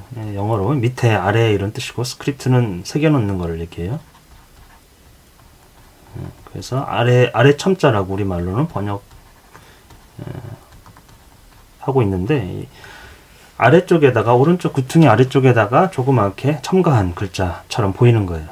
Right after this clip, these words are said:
그래서 원래, 어, 이게 만약에 패밀리의 첫 번째 이러면은 이게 순서를 나타내서 서수다, 서수적인 표현이다. 왜냐하면 영어에서 first,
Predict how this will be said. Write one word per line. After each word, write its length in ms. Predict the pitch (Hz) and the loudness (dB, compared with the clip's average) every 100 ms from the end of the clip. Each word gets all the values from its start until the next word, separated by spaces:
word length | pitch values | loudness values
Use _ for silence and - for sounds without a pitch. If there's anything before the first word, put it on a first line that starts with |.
| - | -18
그래서 400 | - 92 98 92 - - - - - | -14 -6 -4 -4 -8 -20 -20 -18 -4
원래, 420 | 104 120 117 104 - _ - | 2 4 4 0 -8 _ -16
어, 360 | 104 98 90 87 - | -10 -8 -8 -12 -12
이게 260 | 120 107 101 | -8 -4 -4
만약에 320 | 98 101 104 | -4 -4 -4
패밀리의 600 | 101 175 180 156 123 113 | 0 2 4 4 4 0
첫 140 | 151 | -2
번째 380 | - 151 143 107 | 0 0 2 0
이러면은 460 | 101 104 92 90 131 | 0 0 -2 -2 -2
이게 80 | 113 | -4
순서를 420 | - 208 202 185 | -2 0 2 2
나타내서 440 | 113 - 104 95 | 2 0 -4 -4
서수다, 500 | - 180 180 - 98 | -2 -2 0 -2 -4
서수적인 500 | - 165 - 131 120 | 0 -2 0 -2 -2
표현이다. 460 | - 143 107 95 87 _ _ - | 0 0 0 -2 -8 _ _ -4
왜냐하면 300 | 117 131 131 | 2 4 4
영어에서 500 | 113 123 117 131 170 | 4 4 4 2 0
first, 480 | - 147 139 - - | 2 0 0 -6 -4